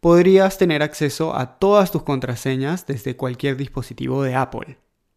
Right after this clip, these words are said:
Mi recomendación es que antes de pagar por cualquier aplicación,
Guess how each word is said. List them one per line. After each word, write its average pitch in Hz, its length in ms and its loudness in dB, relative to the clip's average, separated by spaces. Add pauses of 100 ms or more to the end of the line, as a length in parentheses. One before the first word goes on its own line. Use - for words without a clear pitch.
(560)
Mi 196 180 4
recomendación 156 840 2
es 147 140 -6
que - 280 -6
antes 202 300 0
de 220 100 2
pagar 135 360 -2
por 170 160 -2
cualquier 131 340 -2
aplicación, 147 720 -4